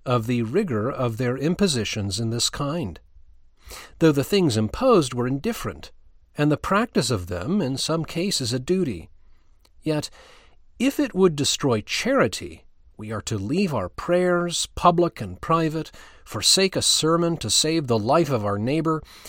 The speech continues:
nay, to quench the fire burning his house, nay, to help his cattle out of the ditch.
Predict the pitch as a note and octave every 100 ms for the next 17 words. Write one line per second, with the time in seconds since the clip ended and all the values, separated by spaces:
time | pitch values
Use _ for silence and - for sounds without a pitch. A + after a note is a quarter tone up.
0 | - - - C3+ D#3 F3+ F#3 B2+ - -
1 | E3+ F3 - - - D3+ D#3+ D#3+ G2+ C#3
2 | F3+ G3+ A3 - A2+ G2+ F#2 - - -
3 | - - - - _ _ _ - A2+ A#2+
4 | C3+ B2 G2+ - - B2 D3+ D3 C#3 -
5 | - D3+ D3 C3 F2+ - A#2 B2+ A2+ A#2+
6 | G#2+ G2+ - -